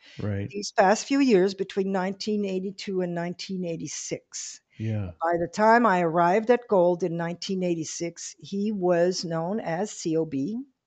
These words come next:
Speaker 1: He was already known as C O B in eighty-six?
Speaker 2: Yes, sir.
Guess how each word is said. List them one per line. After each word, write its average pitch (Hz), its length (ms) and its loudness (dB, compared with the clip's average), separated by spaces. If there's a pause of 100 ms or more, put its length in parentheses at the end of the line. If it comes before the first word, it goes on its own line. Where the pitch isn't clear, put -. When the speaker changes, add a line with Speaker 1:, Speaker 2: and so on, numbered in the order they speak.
Speaker 1:
He 117 60 -4
was 110 80 -2
already 143 380 4
known 160 220 4
as 151 120 2
C 156 140 2
O 151 80 4
B 151 180 4
in 139 80 2
eighty-six? 131 500 0
Speaker 2:
Yes, - 280 -16
sir. 143 360 -4